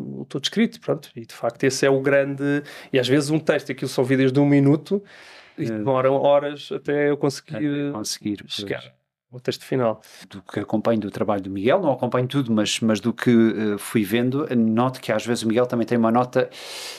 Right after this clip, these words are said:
Speaker 2: ahm, eu não diria sarcástica, mas às
Speaker 1: Hum.
Speaker 2: vezes um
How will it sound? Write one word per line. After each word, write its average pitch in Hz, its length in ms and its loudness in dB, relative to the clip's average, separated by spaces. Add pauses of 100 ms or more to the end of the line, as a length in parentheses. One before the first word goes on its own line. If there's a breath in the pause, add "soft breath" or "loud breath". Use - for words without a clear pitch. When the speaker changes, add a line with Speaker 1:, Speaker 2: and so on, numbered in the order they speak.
(100)
Speaker 2:
ahm, 113 1160 2
eu 147 140 0
não 165 80 8
diria 151 240 4
sarcástica, 147 720 -2
mas 156 200 2
às 220 220 0
Speaker 1:
Hum. 131 60 -2
Speaker 2:
vezes 143 260 -6
um 131 280 -14